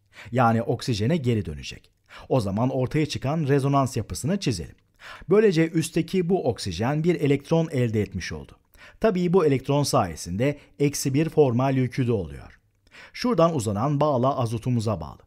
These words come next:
Tabii azotumuz buradaki karbona, yani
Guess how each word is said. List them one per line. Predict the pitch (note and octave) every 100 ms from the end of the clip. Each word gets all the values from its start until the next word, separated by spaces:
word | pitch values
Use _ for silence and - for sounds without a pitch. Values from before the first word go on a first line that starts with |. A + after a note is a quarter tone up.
| _ _ _ - -
Tabii | F3 F3 G3+ -
azotumuz | C3+ C3+ C#3+ E3+ A3 E3
buradaki | F#3 C#3+ - G2+
karbona, | - F#2 D#2+ E2+ D3 G#3+ _ -
yani | A#2 A#2 B2 A#2+